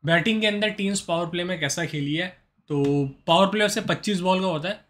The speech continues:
but मेरे पास चौबीस बॉल की डाटा है पहली। तो आप देखें इसके अंदर ट्रेंट रॉकेट्स ने चार मैचेस में एक सौ पच्चीस रन बनाए, पाँच विकेट लूज किया, पच्चीस की औसत है, पावर प्ले में एक सौ तीस का स्ट्राइक रेट है।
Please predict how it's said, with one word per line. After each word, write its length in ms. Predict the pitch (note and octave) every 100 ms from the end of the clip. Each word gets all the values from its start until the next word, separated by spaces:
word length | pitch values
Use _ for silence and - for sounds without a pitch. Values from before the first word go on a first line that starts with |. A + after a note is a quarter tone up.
| -
but 100 | D3
मेरे 180 | D#3+ E3
पास 220 | F3+ -
चौबीस 260 | D#3+ E3+ D#3+
बॉल 200 | E3+ E3+
की 80 |
डाटा 280 | D3+ C3+ F3
है 60 | E3+
पहली। 360 | D3 C#3 F3+ - _ _ _ -
तो 80 | D#3+
आप 180 | F3 D#3
देखें 320 | D3+ D3 G3+
इसके 240 | F#3+ F#3
अंदर 340 | E3 D#3 F#3+ - _ _ _ _ _ _ -
ट्रेंट 240 | G#3+ A#3
रॉकेट्स 480 | F#3 D#3+ E3+ D#3 -
ने 160 | D#3+ F#3+ _ -
चार 300 | - F3 G3
मैचेस 360 | F#3+ D3+ F3 -
में 60 | E3+
एक 60 | -
सौ 120 | E3
पच्चीस 400 | D#3+ - E3 D#3+
रन 240 | E3 D3+
बनाए, 360 | C3 B2+ C#3+ F#3 _ _
पाँच 260 | D3 D#3 D3+
विकेट 300 | D3 D3 B2+
लूज 240 | B2 C#3
किया, 240 | - D#3+ E3 E3
पच्चीस 380 | C#3 - C#3+ -
की 140 | C3+
औसत 340 | B2 - E3
है, 80 | F3
पावर 220 | D#3+ D3+ D3
प्ले 180 | D#3
में 120 | D3+ C3+
एक 80 |
सौ 120 | C#3+ C#3+
तीस 280 | C3+ A#2+
का 140 | - B2
स्ट्राइक 360 | - G#2+ G#2 G#2
रेट 260 | G2+ G2
है। 180 | F#2+